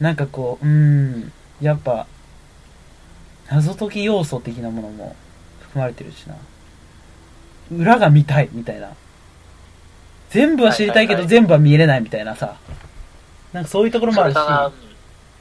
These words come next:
Speaker 1: で、単純にそのゲームの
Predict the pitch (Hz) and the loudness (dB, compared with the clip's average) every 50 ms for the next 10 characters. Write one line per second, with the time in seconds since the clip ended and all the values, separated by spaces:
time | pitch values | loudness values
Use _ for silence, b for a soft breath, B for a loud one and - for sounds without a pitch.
0 | - - - - - - - - - 160 175 165 - - - - - 247 320 359 | -20 -20 -20 -20 -20 -20 -18 -10 -8 -6 -6 -8 -10 -14 -10 -4 -2 0 0 0
1 | 339 349 359 330 302 - 311 269 262 247 233 - - - 170 151 202 262 269 240 | -2 -4 -4 -4 -2 -2 0 0 0 -2 -2 -6 -8 -4 0 2 4 4 4 4
2 | 226 165 151 139 127 123 123 113 - | 4 4 2 2 0 -2 -4 -4 -6